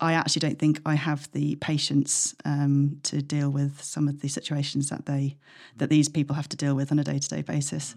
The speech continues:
I asked my children this, this morning, and both of them independently said that I should work in a pancake factory. <laughs>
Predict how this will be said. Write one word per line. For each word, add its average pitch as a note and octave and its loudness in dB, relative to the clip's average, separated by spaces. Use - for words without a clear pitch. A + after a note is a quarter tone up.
I E3+ 6
asked E3+ 4
my D#3 6
children D3 4
this, C#3 4
this - -2
morning, D3 2
and D3+ 6
both E3 4
of C#3+ -4
them C3+ 6
independently D3+ 4
said D3+ 2
that - -2
I D#3+ 2
should - -2
work E3 0
in F3+ 2
a - -2
pancake G3 2
factory. B3 4
<laughs> - 4